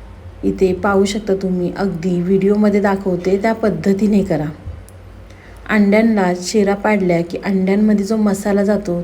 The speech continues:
त्यामुळे अंडी खायलासुद्धा अगदी छान लागतात. तर अंड्यांवर चिरा पाडून झाल्यानंतर इथे मी एक मिक्सरचं भांडं घेतलेलं आहे. मिक्सरच्या भांड्यामध्ये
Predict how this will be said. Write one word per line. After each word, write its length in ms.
त्यामुळे 360
अंडी 380
खायलासुद्धा 680
अगदी 340
छान 240
लागतात. 440
तर 180
अंड्यांवर 680
चिरा 320
पाडून 340
झाल्यानंतर 680
इथे 260
मी 160
एक 160
मिक्सरचं 600
भांडं 340
घेतलेलं 440
आहे. 240
मिक्सरच्या 540
भांड्यामध्ये 560